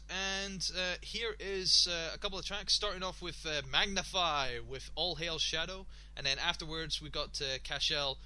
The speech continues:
with, uh, the Ungravitify Electro Extended Remix. So, uh, enjoy this, uh, enjoy these two tracks. I'll be back very shortly, um, with, um...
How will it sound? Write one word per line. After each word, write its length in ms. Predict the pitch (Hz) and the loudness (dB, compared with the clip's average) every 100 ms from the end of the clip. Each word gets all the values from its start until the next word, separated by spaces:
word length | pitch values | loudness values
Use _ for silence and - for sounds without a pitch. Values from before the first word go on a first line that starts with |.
| - - | -14 -8
with, 200 | 135 - | -6 0
uh, 180 | 135 127 | 0 0
the 160 | 131 131 | -2 -6
Ungravitify 840 | 170 170 165 160 147 - 151 139 131 | -6 -4 -2 -2 -2 -4 0 0 0
Electro 500 | 127 160 - 170 151 | -4 -4 -2 -4 -2
Extended 520 | - - 165 147 135 117 | -2 0 0 -2 -6 -6
Remix. 760 | 135 139 139 - - - - - - - - | -10 -12 -12 -4 0 2 0 -2 -8 -12 -10
So, 360 | - 117 113 117 | -8 -8 -8 -8
uh, 220 | 110 90 | -8 -8
enjoy 320 | 135 156 180 | -4 -2 0
this, 360 | 190 190 - - - - - 143 | 2 4 4 0 -8 -14 -10 -4
uh, 280 | 139 135 - - - | -4 -4 -8 -12 -10
enjoy 240 | 147 180 | -4 -2
these 160 | 185 170 | -2 -2
two 100 | 190 | -2
tracks. 400 | - 190 190 - | -2 -2 2 2
I'll 120 | 165 170 | 2 -4
be 100 | 156 | -4
back 260 | 165 160 | -4 -4
very 200 | 165 160 | -6 -4
shortly, 560 | - 185 196 190 196 - - - - | -2 -4 -6 -8 -8 -8 -14 -16 -6
um, 520 | 127 127 127 131 127 - - - - - - - - - - - | -4 -2 -2 -4 -8 -12 -14 -14 -14 -14 -12 -14 -14 -12 -12 -8
with, 340 | 139 127 - | -8 -8 -6
um... 340 | 139 135 131 | -2 -2 -2